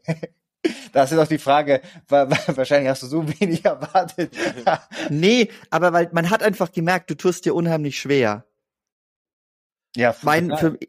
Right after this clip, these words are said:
Speaker 2: ich hab mir kurz Sorgen gemacht, wo, wo du gepostet hast, dass du bei Wikipedia liest, was der Mann Whitney Hughes ist. Und dann <laughs> hab ich gedacht, oh, okay, jetzt
Speaker 1: <laughs>
Speaker 2: zieht er die ganz guten Quellen raus. Genau. Ja.
Speaker 1: Genau, Wiki-, Wikipedia erstmal rausholen. Nee. Ähm, aber,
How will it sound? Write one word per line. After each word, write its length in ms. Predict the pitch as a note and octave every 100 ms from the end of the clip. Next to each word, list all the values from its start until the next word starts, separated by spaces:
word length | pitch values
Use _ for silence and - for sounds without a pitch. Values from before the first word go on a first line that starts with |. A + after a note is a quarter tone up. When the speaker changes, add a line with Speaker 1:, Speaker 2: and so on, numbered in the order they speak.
| _ _ _ _ _ _
Speaker 2:
ich 160 | F3+ F#3+
hab 140 | F3
mir 100 | F3
kurz 260 | - G3 -
Sorgen 320 | E3+ F3 F3
gemacht, 300 | F3 F3 -
wo, 220 | D#3+ B2+
wo 80 | D#3
du 120 | D#3
gepostet 580 | D3 D3 D3+ E3 - -
hast, 300 | D#3 D#3 -
dass 160 | C#3+ -
du 80 | D3+
bei 280 | C#3+ C#3
Wikipedia 680 | D3+ E3+ D3+ C#3 E3+ E3+ D3
liest, 380 | C3 D3+ E3 -
was 160 | D3 -
der 100 | C#3
Mann 280 | C#3 D#3 D3+
Whitney 280 | D3+ D#3
Hughes 540 | D3 D#3+ E3 C#3+ A#2+ -
ist. 200 | A#2+ -
Und 120 | C3
dann 160 | C#3 -
<laughs> 40 |
hab 220 | F3 E3+
ich 160 | F3 -
gedacht, 320 | E3+ D#3 -
oh, 160 | F#3+ G#3
okay, 520 | - E3+ - - G#3+ - -
jetzt 260 | F3+ F3 -
Speaker 1:
<laughs> 40 |
Speaker 2:
zieht 180 | G#3+ F#3
er 80 | F3
die 160 | - D3+
ganz 360 | F3 A#3 -
guten 400 | A3 G3 F#3+ E3
Quellen 540 | - D3+ D#3 D3+ E3 D3+
raus. 460 | D3+ D#3 C4+ - E4+ - -
Genau. 520 | E3+ D3+ C3+ B2+ G#3 G#3 _
Ja. 100 | D3+
Speaker 1:
Genau, 200 | D#3 B2+
Wiki-, 240 | C#3+ C3+ B2
Wikipedia 480 | C#3 C#3 C#3+ C#3+ B2
erstmal 300 | A2 A#2 G2
rausholen. 400 | G2+ G#2 A2+ G#2
Nee. 240 | A2+ A2+ - - -
Ähm, 300 | - C3 C3+ C3+
aber, 680 | C3 C3+ C3 B2 B2 B2